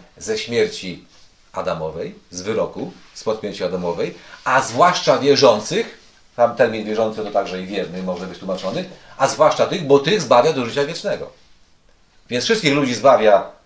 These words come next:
spod wyroku Adamowego, wszystkich, ale wierzących, wiernych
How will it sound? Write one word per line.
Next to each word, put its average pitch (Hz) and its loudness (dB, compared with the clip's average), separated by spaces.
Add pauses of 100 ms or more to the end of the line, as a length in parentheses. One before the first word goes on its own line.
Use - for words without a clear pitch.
spod 107 -4
wyroku 107 2
Adamowego, 101 0
wszystkich, - -10 (420)
ale 113 2
wierzących, 123 2
wiernych 117 -2